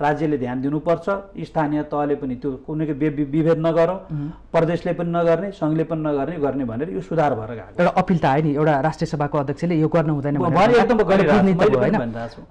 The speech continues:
Speaker 2: अहिले पनि भन्नुभयो, होइन?
Speaker 1: हजुर।
Speaker 2: यति हुँदाहुँदै पनि जस्तो केही गुनासोहरू चाहिँ अझै नपाएको र जति राज्यले दिन्छु भनेर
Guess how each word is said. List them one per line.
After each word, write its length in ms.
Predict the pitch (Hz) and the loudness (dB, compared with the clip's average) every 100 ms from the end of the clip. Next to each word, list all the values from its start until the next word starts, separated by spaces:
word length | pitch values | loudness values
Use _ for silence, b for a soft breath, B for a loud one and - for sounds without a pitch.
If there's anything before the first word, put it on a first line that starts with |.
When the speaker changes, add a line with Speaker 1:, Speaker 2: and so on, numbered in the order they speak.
| - | -2
Speaker 2:
अहिले 220 | 180 180 | 2 4
पनि 160 | 185 160 | 2 2
भन्नुभयो, 220 | 123 120 | 0 -2
होइन? 160 | 160 175 - | -4 -4 -10
Speaker 1:
हजुर। 180 | 120 131 - - | -10 -12 -8 -2
Speaker 2:
यति 160 | 226 262 | 2 4
हुँदाहुँदै 440 | 156 143 143 143 | 4 4 2 2
पनि 280 | 160 190 147 | 2 2 0
जस्तो 380 | - 151 170 147 | -2 -4 -4 -2
केही 200 | 202 190 | 0 2
गुनासोहरू 500 | 156 156 147 139 123 | 2 0 0 -4 -4
चाहिँ 160 | 160 | -4
अझै 260 | 160 175 147 | -4 -2 -2
नपाएको 520 | 147 139 143 135 131 | -2 -2 0 0 -2
र 180 | 196 165 - - - 151 | 0 -2 -4 -14 -20 -4
जति 240 | 165 170 | 0 2
राज्यले 360 | 190 180 190 175 | 4 4 2 0
दिन्छु 420 | - 165 165 160 | 2 0 0 -2
भनेर 300 | 127 117 165 | -2 -2 -4